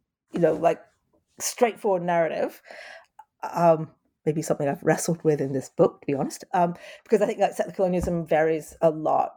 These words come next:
by the p-, demographic power group that they're interacting with, and also, um, according to the nature of what the settler colonies try to do, whether they're looking for resource extraction or whether they're moving into really large-scale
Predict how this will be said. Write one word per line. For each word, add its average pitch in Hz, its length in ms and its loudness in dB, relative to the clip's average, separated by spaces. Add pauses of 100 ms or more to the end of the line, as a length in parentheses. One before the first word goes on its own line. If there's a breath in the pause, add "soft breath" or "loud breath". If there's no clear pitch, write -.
(140)
by 139 380 0 (800)
the 151 160 6
p-, - 260 -12
demographic 170 420 2
power 151 240 0
group 151 200 -6
that 156 120 0
they're 147 100 -2
interacting 165 480 0
with, 151 200 2
and 135 140 -6
also, 147 640 0
um, 135 320 -2 (640 loud breath)
according 151 420 2
to - 80 -12
the 160 80 0
nature 147 440 0
of 139 120 0
what 143 100 2
the - 60 -12
settler - 200 0
colonies 143 300 -2
try 143 140 -2
to 143 80 -4
do, 165 280 -2
whether 156 220 0
they're 139 140 0
looking 139 300 -8
for 123 180 -4
resource 139 420 -2
extraction 135 640 -4 (340 loud breath)
or 165 100 0
whether 147 200 0
they're 139 100 -2
moving 139 420 -4
into 135 320 -4
really 135 260 -4
large-scale 135 840 -2